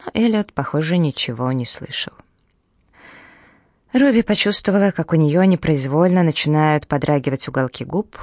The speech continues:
предвещая приступ смеха. Не желая идти по поводу весельчака, она кивнула подруге. "Пошли, Маус, выпьем где-нибудь фруктового коктейля".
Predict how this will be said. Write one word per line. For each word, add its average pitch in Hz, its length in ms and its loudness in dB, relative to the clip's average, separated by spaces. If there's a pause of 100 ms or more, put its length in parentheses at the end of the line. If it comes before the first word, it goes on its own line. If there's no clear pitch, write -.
(120)
предвещая 165 720 -2
приступ - 520 -12
смеха. - 640 -8 (600)
Не 175 100 2
желая 147 280 2
идти 143 200 -6
по 123 140 -6
поводу 120 320 -4
весельчака, 147 600 -4 (260)
она 302 180 2
кивнула 160 400 -2
подруге. - 560 -10 (800)
"Пошли, 220 320 0
Маус, 143 340 0
выпьем 226 340 2
где-нибудь 180 520 0
фруктового 143 720 -2
коктейля". - 580 -16